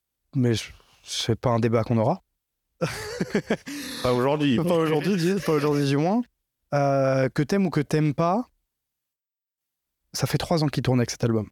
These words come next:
Speaker 2: Mhm.
Speaker 1: C'est un album qui a marqué. Qui a mis du temps, qui va encore mettre du temps, mais quoi qu'il arrive, c'est un album qui aura marqué au moins à son niveau
Speaker 2: Mhm.
Speaker 1: le, le rap.
Speaker 2: Ah, c'est vrai que les gens n'ont pas trop de goût et tout.
Speaker 1: C'est donc un débat que je n'aurai pas avec toi.
Speaker 2: <laughs>
Speaker 1: Euh,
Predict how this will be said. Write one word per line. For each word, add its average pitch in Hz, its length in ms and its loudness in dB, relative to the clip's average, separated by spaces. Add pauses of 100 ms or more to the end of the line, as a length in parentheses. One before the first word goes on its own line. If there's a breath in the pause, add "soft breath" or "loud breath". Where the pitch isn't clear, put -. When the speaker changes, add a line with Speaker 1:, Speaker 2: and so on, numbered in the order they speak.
(140)
Speaker 2:
Mhm. 110 220 4 (380)
Speaker 1:
C'est - 80 -2
un 117 60 2
album 127 240 2
qui 135 80 -2
a 131 40 2
marqué. - 280 -2 (640)
Qui 131 180 0
a 113 60 2
mis 110 120 2
du 107 160 -2
temps, 180 320 2
qui - 160 -6
va 117 80 2
encore 135 300 0
mettre 123 180 0
du 110 100 -4
temps, 208 120 0
mais 160 120 2 (340)
quoi 214 140 0
qu'il - 160 0
arrive, 175 160 2
c'est - 120 -4
un 151 60 2
album 151 240 2
qui 139 80 -4
aura 135 100 2
marqué 135 340 0 (360 soft breath)
au 196 100 2
moins 208 240 2
à 190 40 0
son 180 180 0
niveau 143 280 2 (300)
Speaker 2:
Mhm. 95 240 2 (220)
Speaker 1:
le, 120 400 4
le 131 140 4
rap. 143 260 0 (180)
Speaker 2:
Ah, 95 120 4
c'est - 120 -2
vrai 87 100 2
que - 80 -12
les 92 60 4
gens 87 100 4
n'ont 82 80 2
pas 92 120 0
trop - 160 -4
de 80 60 -6
goût 92 200 0
et 85 60 0
tout. - 280 -6 (1120)
Speaker 1:
C'est 120 240 0
donc 110 220 0
un 117 60 2
débat 110 200 2
que 107 60 -2
je - 60 0
n'aurai 110 120 2
pas 104 60 -2
avec 101 100 -2
toi. 131 140 0 (140)
Speaker 2:
<laughs> 135 640 -2
Speaker 1:
Euh, 135 960 2